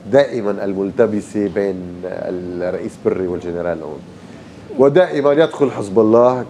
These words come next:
كضابط لهذه العلاقة. يعني مثل كأنه تصبح عداوة، آه، آه، ودو-، ودية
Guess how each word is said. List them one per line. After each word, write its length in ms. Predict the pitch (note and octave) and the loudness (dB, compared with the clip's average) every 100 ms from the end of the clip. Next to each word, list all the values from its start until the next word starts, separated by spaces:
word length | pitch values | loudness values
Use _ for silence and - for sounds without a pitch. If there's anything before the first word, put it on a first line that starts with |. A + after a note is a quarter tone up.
| - | 2
كضابط 1500 | A2+ A2+ A2+ - - - - - - A2+ C3 B2 G#2+ F#2 G2 | 6 6 4 2 -6 -18 -18 -20 -14 0 2 2 0 -4 0
لهذه 600 | G2 G#2+ A2 G2 - F#2 | 2 2 2 -2 -2 -2
العلاقة. 760 | F2 F#2 F#2+ G2 F#2+ G#2+ G#2+ - - - - - | 0 0 2 0 2 0 0 -4 -18 -20 -14 0
يعني 160 | A#2 D3 | 2 2
مثل 160 | F3 | -2
كأنه 320 | - F#3 G3+ | 2 2 4
تصبح 580 | F3 G#3 - D#3 - - - - - - - | 2 0 2 0 0 -12 -16 -18 -20 -12 -2
عداوة، 580 | G2+ B2+ B2+ D#3 D3+ B2+ | 2 4 4 4 6 6
آه، 280 | A#2+ A#2 C3+ | 8 6 4
آه، 960 | A#2 G#2+ G#2 - G#2+ G#2 G2 F#2+ F#2 F2+ - - - - - - - | 2 4 2 0 2 2 2 0 -4 -6 -12 -20 -20 -20 -20 -12 0
ودو-، 520 | G#2 C3 A#2 D3+ E3+ | 4 4 4 4 6
ودية 840 | A#2+ B2 A2+ C#3+ D#3 D3+ D#3 D#3+ | 6 4 4 2 4 6 6 4